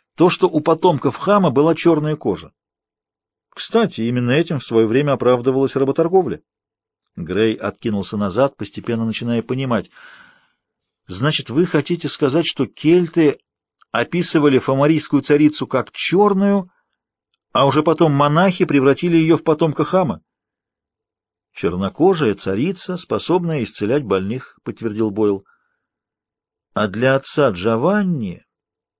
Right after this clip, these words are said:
она, по всей видимости, стала раннеязыческим воплощением чёрной Мадонны». Грей устремил взор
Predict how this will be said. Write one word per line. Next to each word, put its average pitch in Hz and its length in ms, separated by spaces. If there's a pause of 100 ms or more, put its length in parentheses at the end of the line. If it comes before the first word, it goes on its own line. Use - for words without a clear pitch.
(160)
она, 143 380
по 185 120
всей 175 280
видимости, 165 520
стала 156 640 (220)
раннеязыческим 135 1200
воплощением 139 680
чёрной 135 360
Мадонны». 117 560 (1200)
Грей 117 420
устремил 110 520
взор 123 420